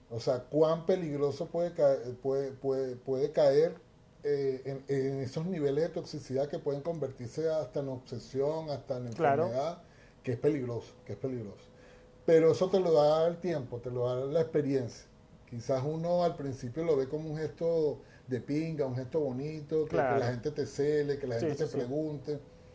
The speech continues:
Speaker 1: Pero uno tiene que estar atento de esas señales porque por lo general la gente que es tóxica es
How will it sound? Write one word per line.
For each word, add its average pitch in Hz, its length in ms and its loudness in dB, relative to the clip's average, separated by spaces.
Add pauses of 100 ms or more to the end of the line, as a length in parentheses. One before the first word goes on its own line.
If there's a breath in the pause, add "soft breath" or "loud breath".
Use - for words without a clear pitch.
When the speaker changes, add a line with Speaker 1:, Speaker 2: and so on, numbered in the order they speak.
(760 soft breath)
Speaker 1:
Pero 180 320 8
uno 175 220 0
tiene 185 220 -2
que 190 80 -2
estar 160 160 4
atento 165 640 -2
de 139 160 2
esas 165 200 -4
señales 156 480 -4 (120)
porque 180 480 0 (600)
por 156 160 6
lo 151 120 2
general 147 500 -2
la 190 220 2
gente 185 240 -6
que 190 100 -4
es 185 100 -8
tóxica 185 600 -2 (960 soft breath)
es 143 140 0